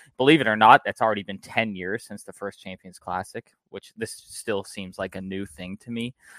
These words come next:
But, um, that, yeah, that's my biggest takeaway. And the players, like, the players both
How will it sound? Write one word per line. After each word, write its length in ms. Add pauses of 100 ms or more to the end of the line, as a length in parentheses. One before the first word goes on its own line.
(220)
But, 260
um, 380 (360)
that, 420
yeah, 260
that's 220
my 120
biggest 380
takeaway. 560
And 140
the 60
players, 640
like, 360 (580)
the 80
players 640
both 320